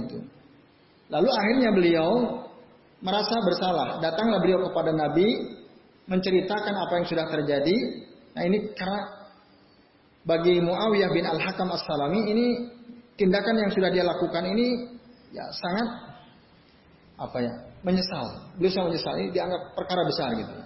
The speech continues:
Akhirnya aku berkata kepada Rasul, "Ya Rasulullah, apalah a-, a-, a'tikuha?" Sebagai bentuk penyesalan, "Ya Rasul, apakah saya akan membebaskan si budak wanita yang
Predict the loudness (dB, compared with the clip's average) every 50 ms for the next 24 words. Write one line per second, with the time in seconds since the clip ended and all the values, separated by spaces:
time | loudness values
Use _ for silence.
0 | -18 -18 -20 -20 -20 -20 -20 -20 -20 -20 -20 -20 -20 -20 -20 -14 -6 -2 0 2
1 | 2 2 2 2 2 4 4 4 4 2 0 0 -2 -2 -2 -2 -2 -2 -2 -2
2 | -2 -4 -2 0 0 2 2 2 2 2 2 2 2 0 0 -2 -2 -2 0 0
3 | 0 0 0 -2 -4 -8 -8 -10 -12 -10 -8 -8 -6 -6 -6 -6 -4 -4 -4 -4
4 | -4 -4 -4 -4 -4 -4 -6 -6 -8 -8 -8 -10 -8 -8 -6 -6 -6 -4 -4 -4
5 | -4 -6 -8 -10 -12 -14 -12 -6 -2 0 0 2 2 2 2 2 2 2 0 0
6 | 0 0 -2 -2 -2 -2 0 0 2 2 2 2 2 2 0 2 2 2 2 0
7 | -2 -6 -6 -8 -8 -8 -6 -4 -4 -2 -2 -2 0 0 -2 -2 0 0 0 0
8 | 0 0 -2 -4 -2 -2 -2 0 0 2 2 2 2 2 2 0 0 0 0 0
9 | 0 0 0 2 0 0 0 -2 -6 -6 -2 2 4 4 4 4 2 0 0 0
10 | 0 0 0 2 2 2 2 2 0